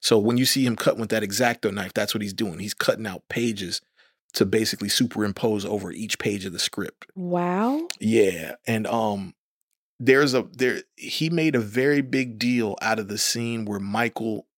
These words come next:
Speaker 1: shoots Sollozzo and where they're talking about how, making Clemenza
Speaker 2: Yes, I
Speaker 1: sort of
Speaker 2: remember that.
Speaker 1: that, that
Speaker 2: He drops up and, "Why won't you drop it? Drop it. Why won't you drop it?" Then he finally does, and we regain our trust, and then we know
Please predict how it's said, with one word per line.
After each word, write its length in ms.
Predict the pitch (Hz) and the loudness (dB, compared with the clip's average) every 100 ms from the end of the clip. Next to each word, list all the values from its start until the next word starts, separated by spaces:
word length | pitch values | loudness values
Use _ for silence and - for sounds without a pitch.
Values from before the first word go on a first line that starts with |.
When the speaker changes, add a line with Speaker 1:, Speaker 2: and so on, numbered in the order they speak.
| _ _ _ - | _ _ _ 0
Speaker 1:
shoots 480 | - - 117 - - | 2 2 2 0 0
Sollozzo 640 | 98 107 123 - 151 165 _ _ _ _ _ - | 2 2 2 0 -4 -6 _ _ _ _ _ -4
and 240 | 113 107 - 123 123 | -2 -2 -2 -2 2
where 80 | |
they're 120 | 123 117 | 2 4
talking 300 | 123 113 113 | 4 2 2
about 200 | 107 104 | 0 2
how, 160 | 127 - | -2 -2
making 500 | 120 113 120 117 107 | -4 0 0 -2 -4
Clemenza 760 | - 101 104 123 110 113 107 107 _ - | -2 0 0 0 0 0 -2 -6 _ 0
Speaker 2:
Yes, 240 | 175 156 | 2 4
I 40 | 160 | 6
Speaker 1:
sort 180 | 165 160 | 6 6
of 60 | |
Speaker 2:
remember 160 | 160 151 151 | 4 2 0
that. 60 | 104 | 0
Speaker 1:
that, 260 | 107 - | -2 -2
that 240 | 113 95 - _ - | -4 -4 -4 _ 0
Speaker 2:
He 100 | 180 | 4
drops 340 | 185 170 175 | 8 6 6
up 140 | 180 | 4
and, 100 | 175 | 6
"Why 200 | 165 175 | 4 6
won't 160 | 190 180 | 4 4
you 80 | 196 | 6
drop 320 | 190 190 190 | 8 6 6
it? 120 | 165 | 2
Drop 280 | - 196 208 | 6 6 8
it. 80 | 196 | 6
Why 200 | 151 180 | 6 6
won't 160 | 196 190 | 4 2
you 80 | 208 | 6
drop 320 | 214 214 185 | 6 6 4
it?" 100 | 165 | 2
Then 140 | 170 | 2
he 80 | 160 | 0
finally 340 | - 160 160 | 0 2 2
does, 300 | 156 156 156 | 4 4 4
and 60 | 151 | 2
we 80 | 156 | 0
regain 340 | 151 151 151 | 0 2 2
our 80 | 151 | 0
trust, 380 | - 170 151 - | 0 0 0 0
and 80 | 151 | 0
then 100 | 151 | 2
we 80 | 151 | 2
know 300 | 156 151 | 2 2